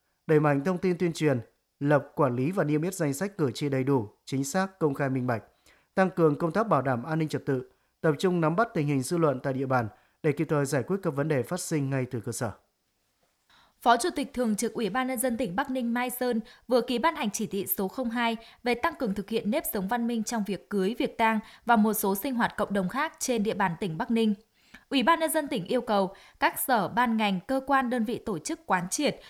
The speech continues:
Speaker 2: kiểm tra việc chấp hành nếp sống văn minh đối với cán bộ, công chức, viên chức, người lao động, gắn việc thực hiện nếp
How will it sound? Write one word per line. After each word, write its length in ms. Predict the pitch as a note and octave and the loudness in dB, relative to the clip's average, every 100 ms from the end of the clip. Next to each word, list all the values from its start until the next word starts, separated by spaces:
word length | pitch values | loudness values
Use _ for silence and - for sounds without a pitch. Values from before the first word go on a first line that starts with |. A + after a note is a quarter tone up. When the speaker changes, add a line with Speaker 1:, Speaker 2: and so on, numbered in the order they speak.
| - | -10
Speaker 2:
kiểm 180 | - A3+ | 0 0
tra 180 | - D4+ | 2 0
việc 180 | C#4+ F#3+ | 0 -2
chấp 140 | F4 | -2
hành 180 | D4+ G3 | -2 0
nếp 140 | G#3 D#4 | 0 -2
sống 140 | A3 F#3 | -4 -4
văn 160 | B3 G#3+ | -2 -2
minh 180 | A#3+ G#3+ | -2 -2
đối 100 | F3+ | -2
với 120 | F#3 | -4
cán 280 | G3 F3 A3 | -2 -2 0
bộ, 200 | B3 - | -2 -2
công 200 | A#3+ A3 | -2 0
chức, 200 | D4 D#4 | -2 -4
viên 180 | A#3 G3+ | -2 -2
chức, 220 | D#4+ E4 | -2 -4
người 100 | A3 | -2
lao 140 | G3+ | 0
động, 180 | G3 G#3+ - - - - | 0 -2 -4 -16 -20 -2
gắn 160 | - B3 | 0 2
việc 120 | E4 - | 0 -2
thực 120 | G#3 | -2
hiện 180 | A3+ G3+ | 0 0
nếp 120 | E4+ | -2